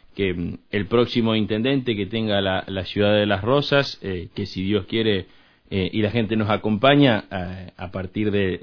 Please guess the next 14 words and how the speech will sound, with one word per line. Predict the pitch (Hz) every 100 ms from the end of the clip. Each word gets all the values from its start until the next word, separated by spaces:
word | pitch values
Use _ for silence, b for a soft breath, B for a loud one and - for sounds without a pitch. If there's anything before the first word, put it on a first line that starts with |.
| -
del | 98 90 90 87 -
once | - 98 92
de | 95
diciembre | 92 117 120 90
podemos | 92 95 98
ser | - 98
nosotros | 98 - 101 101
también. | - 170 202 247 B B B B -
Eh, | 107 95 87 87 92 -
todo | 113 110
depende | 98 98 107 101
de | 98
los | 95
resultados | 95 - 98 101 104 98 92